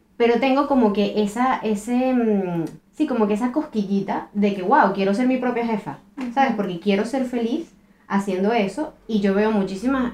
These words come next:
Speaker 1: creo que fuiste tú, o no sé dónde lo leí, que
Speaker 2: <laughs>
Speaker 1: creo que fue en un curso que lo dijiste, que el ochenta por ciento, el setenta por ciento del, de las personas, por ejemplo, en España son infelices en su trabajo.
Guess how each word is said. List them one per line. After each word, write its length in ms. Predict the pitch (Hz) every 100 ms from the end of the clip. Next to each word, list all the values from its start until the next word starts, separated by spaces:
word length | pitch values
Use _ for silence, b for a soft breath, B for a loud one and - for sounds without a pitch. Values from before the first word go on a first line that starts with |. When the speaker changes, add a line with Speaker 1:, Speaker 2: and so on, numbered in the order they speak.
| 196
Speaker 1:
creo 200 | 202 202
que 80 | 226
fuiste 300 | - 208 196
tú, 200 | 247 233
o 100 | 240
no 120 | 214 196
sé 140 | 220
dónde 260 | 220 226 233
lo 100 | 202
leí, 380 | 160 185 240 B B B -
que 420 | 220 190 185 -
Speaker 2:
<laughs> 40 | -
Speaker 1:
creo 160 | 220
que 80 | 277
fue 120 | 240
en 60 | 240
un 80 | 269
curso 320 | 285 269 180
que 60 | 175
lo 100 | 175
dijiste, 440 | 180 254 - 156 b b b b _ _ _ -
que 280 | 208 202 -
el 440 | 214 208 214 208
ochenta 400 | 208 202 190 202
por 140 | 277 202
ciento, 400 | 269 285 208 170
el 180 | 170 170
setenta 380 | 180 180 190
por 120 | 277 233
ciento 400 | 214 208 262 -
del, 400 | 208 202 196 -
de 180 | 180 180
las 120 | 170
personas, 340 | - 165 180 202
por 120 | -
ejemplo, 280 | 202 196 254
en 60 |
España 420 | 208 - 190 220
son 180 | 277 214
infelices 380 | 233 240 202 190
en 140 | 302
su 120 | 277 190
trabajo. 520 | 160 180 320 165